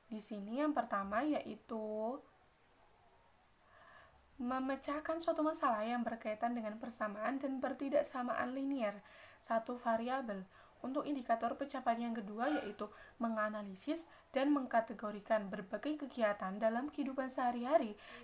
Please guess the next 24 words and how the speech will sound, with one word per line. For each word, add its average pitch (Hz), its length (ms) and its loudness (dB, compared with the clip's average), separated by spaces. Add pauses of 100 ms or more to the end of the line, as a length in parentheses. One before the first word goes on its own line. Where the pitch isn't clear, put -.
yang 233 140 2
berkaitan 220 500 -2
dengan 220 240 -4
persamaan 233 640 -4
dan 277 160 6
pertidaksamaan 247 960 2
linear 226 400 -2 (320)
satu 220 320 -4
variabel. 233 640 0 (400)
Nah, 226 100 0 (300)
kemampuan 233 720 2 (400)
yang 247 240 0
aku 262 160 4
ambil 262 240 2
di 233 80 -2
sini 208 480 -4
atau 220 160 0
indikator 254 480 0
kemampuan 233 400 0
yang 226 100 -2
aku - 140 -2
ambil 240 240 -2
yaitu 220 240 -4
higher 226 320 -2